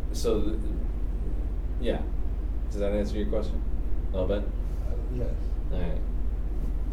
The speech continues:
Speaker 1: Let's go to J. The term repentance is also used in a narrow sense to mean the knowledge of sin and heartfelt sorrow and contrition. In Mark one fifteen, we read,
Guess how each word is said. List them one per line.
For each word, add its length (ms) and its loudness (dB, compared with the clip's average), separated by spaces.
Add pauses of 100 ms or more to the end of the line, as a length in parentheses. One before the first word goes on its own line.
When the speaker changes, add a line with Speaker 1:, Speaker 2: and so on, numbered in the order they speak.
(100)
Speaker 1:
Let's 140 0
go 160 6
to 100 2
J. 360 2 (1500)
The 100 0
term 280 2
repentance 580 2
is 160 2
also 300 2
used 400 2
in 80 2
a 140 2
narrow 440 2
sense 400 0
to 120 0
mean 200 2
the 60 2
knowledge 460 2
of 120 2
sin 560 0
and 140 0
heartfelt 560 2
sorrow 600 2
and 180 0
contrition. 600 0 (500)
In 100 0
Mark 240 2
one 180 2
fifteen, 360 2
we 100 2
read, 340 2